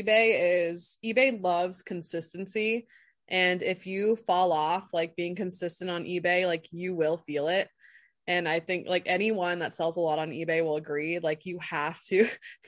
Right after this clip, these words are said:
feed the beast, so they say. But in the past, I, I've listed about two hundred, I try to list, like, two hundred items a week. I'm not doing that every week, but I try to do that. <laughs>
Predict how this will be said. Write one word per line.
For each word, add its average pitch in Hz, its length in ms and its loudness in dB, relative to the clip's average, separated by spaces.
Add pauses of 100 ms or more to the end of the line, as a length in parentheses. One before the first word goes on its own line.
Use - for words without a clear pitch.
feed 220 260 -2
the 262 80 6
beast, 196 600 -4
so 214 140 0
they 208 160 0
say. 247 340 0 (580)
But 196 300 6
in 226 80 4
the 302 100 2
past, 277 680 0
I, 208 760 4 (340)
I've 196 180 0
listed 202 640 4
about 165 500 0
two 214 260 -4
hundred, 208 640 2
I 196 100 -4
try 233 200 2
to 214 80 0
list, 180 180 0
like, 160 160 -4
two 175 180 -6
hundred 160 240 -2
items 143 340 -6
a 95 60 -6
week. 87 260 -8 (640)
I'm 175 100 -4
not 196 140 -2
doing 254 200 2
that 254 100 2
every 180 220 2
week, 180 360 0 (160)
but 151 320 -2 (300)
I 175 80 -4
try 165 200 -2
to 165 80 -2
do 151 140 -4
that. 135 340 -2
<laughs> 254 100 2